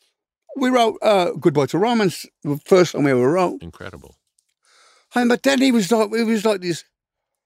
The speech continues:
Speaker 1: he wasn't like, he didn't get paid, he wasn't a party, I mean, he was a true musician in the respect
Speaker 2: Yes.
Speaker 1: that he wrote music, he taught music, and he would give the opening bands, uh,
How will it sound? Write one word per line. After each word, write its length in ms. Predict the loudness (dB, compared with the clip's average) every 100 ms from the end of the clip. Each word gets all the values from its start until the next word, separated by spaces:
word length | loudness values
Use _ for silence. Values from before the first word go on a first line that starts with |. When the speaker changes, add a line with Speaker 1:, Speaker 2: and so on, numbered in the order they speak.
| _ _ _ _ -6
Speaker 1:
he 100 | -2
wasn't 320 | 0 0 0
like, 180 | -2 0
he 180 | 0 0
didn't 240 | 0 0 0
get 160 | -4 -8
paid, 180 | -4 0
he 60 | 2
wasn't 220 | 0 -2 -8
a 120 | -10
party, 440 | -2 -2 -2 -6
I 40 | -4
mean, 140 | -4 -6 -14 -6
he 80 | 0
was 140 | 4 2
a 60 |
true 400 | 0 -6 0 0
musician 600 | 2 0 2 0 -2 -4
in 120 | -2
the 80 | 0
respect 500 | 0 -2 -4 -4 -6 _ _ -14
Speaker 2:
Yes. 200 | -12 -4
Speaker 1:
that 80 | 0
he 60 |
wrote 320 | 4 4 2 2
music, 280 | 2 0 -4
he 40 |
taught 340 | -2 2 2 2
music, 380 | 2 0 0
and 200 | 0 -2 -4 _ _ _ _
he 80 | -6
would 140 | -4 -4
give 100 | 0
the 120 | 2
opening 340 | 2 0 2
bands, 360 | 2 2 2 0
uh, 200 | -2